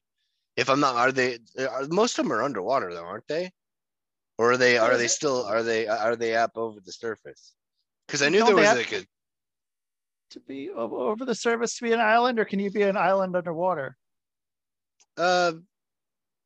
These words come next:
Speaker 1: well, technically, I think you're right. It would be, has to be a sticking out, but at the same time, like, then you get into other jargon like atolls and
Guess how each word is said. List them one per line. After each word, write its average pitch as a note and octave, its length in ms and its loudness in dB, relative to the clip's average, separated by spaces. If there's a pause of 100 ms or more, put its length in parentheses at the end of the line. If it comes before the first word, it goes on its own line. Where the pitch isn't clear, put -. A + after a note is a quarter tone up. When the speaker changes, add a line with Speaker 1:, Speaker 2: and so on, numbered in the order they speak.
(140)
Speaker 1:
well, F3 220 0
technically, C3+ 460 -6
I A2 40 -2
think G#2+ 220 -10
you're F#2 100 -8
right. G2 140 0
It F#2+ 80 -4
would G2+ 160 -4
be, F#2 420 -12 (160)
has G#2+ 260 -2
to - 80 -12
be G2 140 0
a E2 60 0
sticking G2 360 -2
out, G2 300 2
but A#2+ 180 4
at A#2+ 80 0
the - 80 -6
same C#3+ 240 0
time, C#3 340 -2
like, A#2 260 -4 (400)
then F3 160 2
you F3+ 100 2
get D#3 160 2
into B2+ 200 0
other A2+ 200 0
jargon A2 340 -2
like G2 220 -8
atolls G#2 960 -4
and E2+ 160 -18